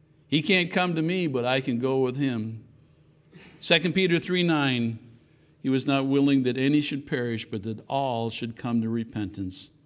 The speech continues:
First Timothy two five, "For there is one God and one mediator between God and men,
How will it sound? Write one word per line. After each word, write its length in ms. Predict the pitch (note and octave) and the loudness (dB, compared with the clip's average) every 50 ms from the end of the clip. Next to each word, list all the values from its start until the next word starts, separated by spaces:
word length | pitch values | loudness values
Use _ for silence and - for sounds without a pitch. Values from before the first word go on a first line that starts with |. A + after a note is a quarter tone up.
| _ _ _ - _ _ _ - - _ _ _ _ _ _ _ _ _ | _ _ _ -20 _ _ _ -20 -20 _ _ _ _ _ _ _ _ _
First 240 | - C3 C3+ C3 - | 0 2 2 2 2
Timothy 420 | - D#3 D3+ D#3 D3+ D3 D3+ C#3 | 2 4 4 4 4 6 4 4
two 260 | B2+ - - E3+ E3 D#3 | 4 2 0 0 0 0
five, 380 | - - C#3+ C3+ C3 B2+ A#2+ | 0 0 0 2 2 0 0
"For 100 | G#2 C3 | 0 2
there 200 | C3 C3+ C#3+ C#3+ | 2 4 4 4
is 120 | C#3 A#2 C3 | 4 2 2
one 380 | B2 C#3 D3 E3+ G3 G3+ G3 | 0 0 2 2 0 0 -2
God 500 | F#3 G3 F#3+ F#3 E3+ D3+ C3+ B2+ A#2 A#2+ | 0 0 0 0 0 0 -2 -2 -2 -4
and 140 | A#2+ A#2+ A#2+ | -4 -2 -2
one 240 | B2 C3+ C#3 C#3 C#3 | 0 0 2 2 4
mediator 520 | C#3 D3 D3+ D3 D3+ D#3 D#3 D#3 D3 D3 | 4 2 2 2 2 2 2 2 0 0
between 440 | C#3+ C#3+ C#3 - - D3+ D3 C#3+ C#3 | -2 -4 -6 -2 0 2 2 2 2
God 280 | C3 C#3 C#3+ D3+ D3+ D#3 | 0 0 0 0 0 0
and 140 | D3+ D3+ | 0 0
men, 400 | C#3+ C3 B2 A#2+ A2+ G#2+ G2+ G2+ | 2 2 2 2 0 0 -2 -6